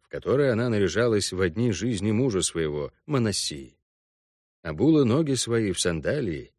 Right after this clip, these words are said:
и возложила на себя цепочки, запястья, кольца и серьги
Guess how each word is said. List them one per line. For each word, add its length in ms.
и 100
возложила 640
на 100
себя 320
цепочки, 720
запястья, 880
кольца 440
и 100
серьги 580